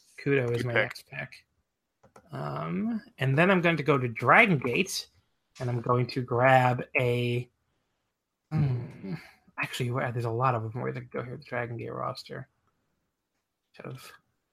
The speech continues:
Speaker 1: thought this through a little bit, but I'm gonna go with a guy who's a glue guy, a guy who I can put in any match, and, you know, make sh-, he's a, he'll, he'll be, like, a major part of, um, any tag, any six man. I'm going with Susumu Yok-,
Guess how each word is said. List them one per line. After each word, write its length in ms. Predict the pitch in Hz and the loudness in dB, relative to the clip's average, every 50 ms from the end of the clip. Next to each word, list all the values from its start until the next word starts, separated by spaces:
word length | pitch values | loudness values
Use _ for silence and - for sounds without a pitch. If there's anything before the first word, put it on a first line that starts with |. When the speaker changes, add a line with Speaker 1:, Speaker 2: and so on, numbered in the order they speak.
| _ _ _ _ | _ _ _ _
Speaker 1:
thought 240 | - - - - - | -12 -12 -12 -10 -12
this 200 | - 147 - - | -14 -14 -14 -10
through 200 | - 180 190 180 | -6 -4 -2 -2
a 20 | |
little 160 | 165 160 165 | -2 -2 -2
bit, 280 | 156 156 165 180 180 - - | 0 0 0 0 0 0 6
but 240 | 220 254 247 208 - - - _ - - - - _ _ _ - - | 8 10 10 8 6 0 -10 _ -20 -20 -20 -20 _ _ _ 2 6
I'm 100 | 208 254 | 8 10
gonna 140 | 262 247 233 | 10 10 10
go 140 | 196 220 214 | 10 10 8
with 100 | 202 185 | 8 8
a 40 | 185 | 6
guy 260 | 165 175 170 165 160 | 6 6 6 8 8
who's 200 | 151 156 151 135 | 6 4 4 4
a 120 | 147 135 127 | 4 2 4
glue 320 | 127 143 147 170 185 185 | 4 6 8 8 8 8
guy, 360 | 160 156 143 139 135 139 135 139 | 8 6 6 8 6 6 6 6
a 180 | 147 147 131 | 4 4 2
guy 260 | 120 135 135 135 131 127 | 2 2 2 4 4 4
who 100 | 135 139 | 4 4
I 60 | 131 | 2
can 160 | - 139 127 | 2 0 -4
put 200 | - - 175 - | -2 -4 -4 -2
in 120 | 143 131 | -2 -2
any 240 | 131 135 151 160 160 | 0 2 4 4 4
match, 380 | 151 143 139 135 135 131 - - | 4 4 4 4 4 2 0 0
and, 260 | 131 123 123 123 127 127 _ _ - - - - _ _ _ _ _ _ - | 0 2 2 0 0 -2 _ _ -20 -20 -20 -20 _ _ _ _ _ _ 2
you 40 | 135 | 4
know, 120 | 127 120 | 4 6
make 220 | 123 131 127 131 - | 4 4 2 2 0
sh-, 160 | - - 147 | -4 -2 0
he's 180 | - 143 123 - | 0 0 2 2
a, 180 | 127 127 131 - - | 2 2 2 0 -2
he'll, 320 | 123 147 139 139 143 - - 160 147 | 0 0 2 2 2 0 -4 -6 -2
he'll 100 | 123 139 | 0 0
be, 220 | 131 127 139 135 131 | 2 4 4 4 4
like, 160 | 127 123 - | 4 2 0
a 40 | 123 | 0
major 280 | 127 127 127 123 131 | 2 2 0 0 -2
part 240 | - - 127 123 123 | -2 2 2 4 4
of, 180 | 120 120 123 - - _ _ _ _ _ _ _ _ _ _ _ - | 2 0 -2 -6 -12 _ _ _ _ _ _ _ _ _ _ _ -8
um, 360 | 127 120 113 113 113 113 113 - _ _ _ - | -6 -4 -4 -2 -4 -6 -6 -8 _ _ _ 0
any 220 | 143 139 139 135 | 0 2 2 0
tag, 480 | 131 - 139 127 127 123 123 123 120 - | 0 2 4 4 6 6 4 2 2 0
any 160 | - 123 123 | -2 -2 -2
six 360 | 117 - - 127 120 - - - | -4 -4 -4 -6 -6 -6 -6 -4
man. 400 | 123 123 120 117 120 123 131 - _ _ - _ - | -2 -2 -2 -2 -2 -4 -6 -10 _ _ -16 _ 0
I'm 180 | 139 143 151 | 2 2 4
going 180 | 135 143 139 135 | 4 4 2 2
with 140 | 131 123 - | 0 -2 -4
Susumu 420 | 127 - - 147 135 131 131 127 | -6 -4 -2 -2 0 0 0 0
Yok-, 240 | 123 120 - _ | -2 -2 -6 _